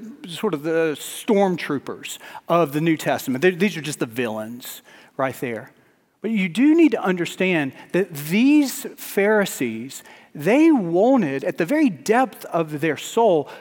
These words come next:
to, to live under the fourth commandment and live under the Ten Commandments, to live under all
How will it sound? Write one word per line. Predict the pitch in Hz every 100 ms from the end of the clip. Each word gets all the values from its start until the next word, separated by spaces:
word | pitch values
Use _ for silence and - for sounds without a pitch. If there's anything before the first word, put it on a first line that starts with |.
| -
to, | - 220 190
to | - - - 196
live | 165 190 302 220
under | 220 208
the | 165
fourth | - 175 170
commandment | - 160 151 143 143
and | 151
live | 247 302
under | 226
the | 175
Ten | 170 214
Commandments, | 240 175 156 156
to | 175
live | 226 269
under | 220 196
all | - 185 233 277 269 196